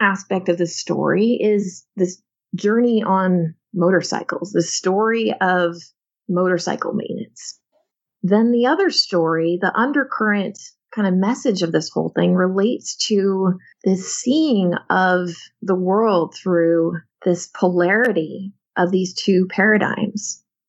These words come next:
And then also realizing, hey, there's a bridge that can be constructed between these two worlds that help us see one another. That there's a possibility for building a bridge that helps us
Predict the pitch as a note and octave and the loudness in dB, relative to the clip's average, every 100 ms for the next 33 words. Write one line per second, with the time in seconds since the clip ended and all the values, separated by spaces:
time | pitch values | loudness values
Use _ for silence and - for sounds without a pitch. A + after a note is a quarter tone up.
0 | - G3+ G#3 G#3 - A3+ - D#4 A#3+ G3+ | -6 -2 0 0 0 0 0 0 2 0
1 | G#3 G3+ F#3+ F#3 F#3 F#3+ F3+ - C#4+ D#4+ | 0 0 0 -2 -4 -4 -4 -2 -2 0
2 | A#3 - - _ - G3+ G3+ G3+ F#3 G3 | 0 -4 -16 _ -6 -2 2 2 0 -2
3 | G3+ C4 F#4+ D#4+ F#3 - - - _ _ | -2 0 2 0 -2 -4 -8 -12 _ _
4 | _ _ _ _ _ - G3+ G3+ G#3+ G#3+ | _ _ _ _ _ -4 -2 0 0 0
5 | G#3+ - G3 - - - C4+ D4 - E3+ | -2 0 -2 0 -2 0 0 0 0 0
6 | - A3 A3+ _ _ _ _ _ - - | 0 -6 -10 _ _ _ _ _ -20 -6
7 | G#3+ G#3+ - B3+ D#4 C#4+ A#3 - A#3 G#3+ | -4 -2 0 2 4 4 2 0 2 2
8 | D3+ D#3 D#3+ E3+ - - _ _ _ _ | 2 2 4 0 -2 -16 _ _ _ _
9 | _ _ _ G3 F#3+ F#3 G3 F#3 - C4+ | _ _ _ 0 2 0 0 -2 -2 0
10 | D4+ G#3 E3+ D#3+ - - - - _ _ | 0 2 0 0 -4 -6 -14 -20 _ _
11 | _ _ - G3+ A3 A3 A3+ A#3 C4+ E4 | _ _ -2 0 2 2 0 0 0 0
12 | C4+ A3 A#3+ E4 C#4 F3 - F#3 G3+ A3 | 0 0 2 2 0 -2 -2 -4 0 2
13 | B3+ A#3 F#3+ - F#3+ A3 C4 F#3 - F#3+ | 2 2 0 -4 -4 0 2 0 -2 -2
14 | F3+ F#3 G3 - G3 F#3 - - | -2 0 -2 0 2 2 -2 -10